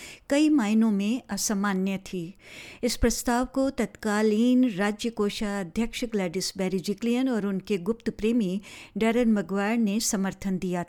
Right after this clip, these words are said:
था। दो हज़ार सोलह में कोषाध्यक्ष के रूप में सुश्री बेरिजिक्लियन ने व्यय समीक्षा समिति के एजेंडे को नियंत्रित किया था। न्यू साउथ वेल्स इंडिपेंडेंट कमीशन अगेंस्ट करप्शन इस बात की जांच कर रहा है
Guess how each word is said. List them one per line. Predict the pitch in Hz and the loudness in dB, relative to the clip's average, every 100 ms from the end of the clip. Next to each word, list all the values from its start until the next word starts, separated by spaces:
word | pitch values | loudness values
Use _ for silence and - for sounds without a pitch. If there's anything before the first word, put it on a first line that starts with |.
| 185 | -6
था। | 180 180 _ _ _ - - - - | -8 -10 _ _ _ -20 -20 -20 0
दो | 214 208 | 4 6
हज़ार | 214 185 208 | 6 6 4
सोलह | 202 - 220 240 | 6 8 8 10
में | 226 269 | 8 6
कोषाध्यक्ष | 294 208 202 202 190 202 254 - | 4 0 2 2 2 2 2 2
के | - | 4
रूप | 202 220 233 | 6 6 4
में | 247 302 | 2 2
सुश्री | - 208 - 196 | 2 0 2 2
बेरिजिक्लियन | 202 196 185 208 247 269 262 | 2 2 0 0 4 4 6
ने | 208 214 302 - - - | 4 2 -2 -12 -18 -2
व्यय | 190 233 302 | 4 6 6
समीक्षा | - 233 240 - 254 | 4 4 4 2 2
समिति | - 214 208 208 233 | 2 2 2 2 0
के | 233 262 | 2 2
एजेंडे | - 180 202 208 226 | 2 2 2 4 4
को | 226 196 | 4 2
नियंत्रित | 226 208 202 180 - 185 - | 4 2 2 -2 -2 -4 -4
किया | - 190 185 | 0 0 0
था। | 175 180 170 - _ _ - - - - - | -4 -6 -6 -16 _ _ -20 -18 -18 -10 4
न्यू | 269 | 4
साउथ | 285 285 285 254 | 6 2 2 2
वेल्स | 247 269 254 | 4 4 2
इंडिपेंडेंट | - 226 226 226 220 233 254 226 | 2 4 4 2 2 4 2 2
कमीशन | 214 220 220 233 220 | 2 2 2 2 2
अगेंस्ट | 170 208 214 | 2 0 0
करप्शन | - 202 208 - 233 | -2 -2 -2 0 0
इस | 240 220 - | 0 0 0
बात | 208 220 | -2 0
की | 233 | -2
जांच | 175 208 202 | 0 0 -2
कर | - 196 | -4 -2
रहा | 185 190 190 | -2 -2 -2
है | 190 185 | -2 -4